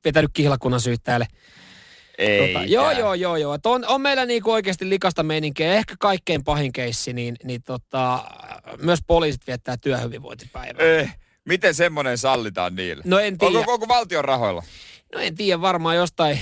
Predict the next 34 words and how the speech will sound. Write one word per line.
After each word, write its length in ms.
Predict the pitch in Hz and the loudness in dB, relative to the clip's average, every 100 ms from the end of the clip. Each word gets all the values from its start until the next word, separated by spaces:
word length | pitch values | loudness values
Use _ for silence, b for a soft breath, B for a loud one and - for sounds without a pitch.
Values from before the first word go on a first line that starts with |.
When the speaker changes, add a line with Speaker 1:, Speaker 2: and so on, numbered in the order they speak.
| - | -4
Speaker 1:
jostain 380 | 160 156 - 139 | -2 -2 -2 -4
tota, 520 | - - 139 135 120 135 | -4 -4 -4 -4 -6 -2
laitoksen, 520 | 147 135 131 139 127 - | -2 -2 -4 -6 -6 -2
laitoksen 380 | 151 139 135 131 | -2 0 -4 -2
kassasta 480 | 151 139 - - 127 | 0 0 -2 -4 -4
sitten, 400 | 135 - 127 127 | -4 -6 -6 -4
niin 140 | 120 - | -4 -6
tota, 360 | 127 - 135 | -8 -2 0
ollaan, 340 | 135 135 135 117 B B B B | 0 2 0 -2 B B B B
ollaan 260 | 139 131 127 | -2 -2 -2
tota, 300 | 127 131 131 | -6 -4 0
lähdetty 300 | 135 139 135 | 0 -2 0
juhlimaan 600 | 175 175 156 135 131 127 | 2 4 2 2 0 0
ja 120 | 135 | -2
o-, 260 | - 143 180 285 | -4 -2 0 4
oli 120 | 294 254 | 2 4
puuttunut 460 | 311 - 240 240 | 2 4 2 4
mölkkypeli 640 | 269 247 - 147 - 143 | 4 2 0 -6 -2 0
ja 100 | 143 | 0
rantapallo. 640 | 156 156 123 113 120 - 127 - _ | 2 2 0 -10 -14 -14 -20 -20 _
Niin 260 | 202 226 - 403 381 571 | -2 -2 -4 -18 -16 -8
yksi 160 | - 254 | 0 2
ylikomissaari 460 | 226 214 196 214 | 4 2 2 2
ajattelee, 300 | 208 196 208 185 | 2 2 0 -2
että 140 | - | -4
hän 220 | 214 240 196 | 0 2 2
on 100 | 185 | 4
oheva, 280 | 175 131 | 4 2
että 100 | 127 | 0
hän 100 | 196 | 0
käy 120 | 156 131 | 2 0
hakemaan 360 | 127 - 127 - - | 0 -4 -12 -16 -14
ne. 120 | 131 | -6
Speaker 2:
Joo. 140 | 120 | -4